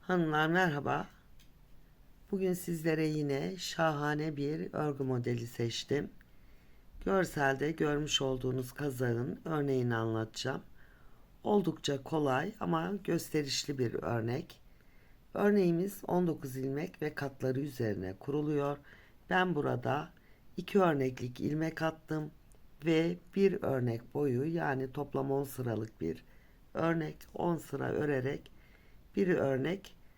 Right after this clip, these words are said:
hazırladım sizler için. Şimdi kartımızın ilk sırasından başlayarak yine sizlere anlatacağım. İlk ilmeğimiz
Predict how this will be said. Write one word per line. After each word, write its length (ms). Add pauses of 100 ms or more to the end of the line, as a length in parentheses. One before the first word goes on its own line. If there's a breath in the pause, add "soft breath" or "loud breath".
(180 soft breath)
hazırladım 680
sizler 440
için. 420 (360 soft breath)
Şimdi 360
kartımızın 800
ilk 240
sırasından 800
başlayarak 840 (560 soft breath)
yine 340
sizlere 520
anlatacağım. 800 (4000 loud breath)
İlk 280
ilmeğimiz 760